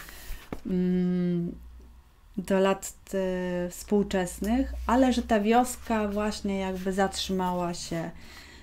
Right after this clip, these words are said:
e, się w czasie. E, wioska nazywa się Maran, czyli mieszkańcy Maranu. Kiedyś tętniąca życiem, będą,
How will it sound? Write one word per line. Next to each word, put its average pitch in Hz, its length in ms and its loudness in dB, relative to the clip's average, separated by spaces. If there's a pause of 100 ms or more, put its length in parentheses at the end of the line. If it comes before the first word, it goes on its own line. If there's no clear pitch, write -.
(160)
e, 180 240 -2
się 185 200 0
w - 120 -12
czasie. 185 600 0 (720)
E, 185 480 0 (2250)
wioska 202 840 2
nazywa 190 500 0
się 180 180 -2
Maran, 180 600 0
czyli 180 280 -4
mieszkańcy 185 640 -4
Maranu. 180 640 2 (1800)
Kiedyś 240 480 6
tętniąca 202 1040 2 (120)
życiem, 180 840 0
będą, 202 600 0